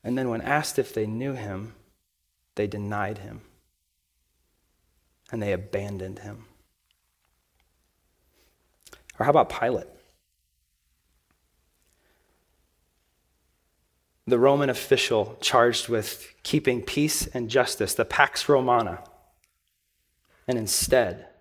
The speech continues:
unjustly murders, sentences a man to murder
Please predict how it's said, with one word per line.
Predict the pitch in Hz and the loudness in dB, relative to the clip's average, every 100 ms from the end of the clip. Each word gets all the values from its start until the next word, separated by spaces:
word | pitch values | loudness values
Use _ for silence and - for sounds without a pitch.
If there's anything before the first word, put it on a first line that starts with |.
| _ _ _ _ _ _ _ _ _ _ _ _ - - | _ _ _ _ _ _ _ _ _ _ _ _ -16 -6
unjustly | 123 110 120 113 - 104 107 | -4 0 2 2 0 0 0
murders, | 104 107 101 98 90 - - _ - | 0 0 2 0 -2 -8 -12 _ -8
sentences | - 139 - 127 127 | -2 -2 -2 -2 0
a | 117 | 0
man | 113 113 110 | -2 -2 -4
to | - | -4
murder | 104 101 104 95 95 | -4 -2 -2 -2 -4